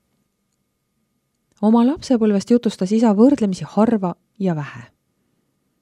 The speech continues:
Isegi meie palvete peale ei laskunud ta iialgi üksikasjadesse. Et puudus andis tunda, oli ilmne. Mõned üksikud nukrad pildid tema lapsepõlvest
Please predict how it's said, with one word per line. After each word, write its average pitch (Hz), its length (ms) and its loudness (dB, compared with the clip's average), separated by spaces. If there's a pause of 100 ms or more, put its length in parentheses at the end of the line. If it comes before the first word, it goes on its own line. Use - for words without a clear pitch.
(420)
Isegi 185 380 0
meie 175 280 2
palvete 214 480 0
peale 156 380 -4 (280)
ei 185 120 4
laskunud 196 540 0
ta 170 80 -2
iialgi 214 560 2
üksikasjadesse. 165 920 -6 (1600)
Et 170 200 -4 (100)
puudus 220 440 6
andis 165 400 -2
tunda, 214 460 2 (340)
oli 180 180 2 (100)
ilmne. 147 440 -6 (1200)
Mõned 190 400 4
üksikud - 420 -4
nukrad 226 460 -2
pildid 214 400 2 (400)
tema 226 240 4
lapsepõlvest 226 840 0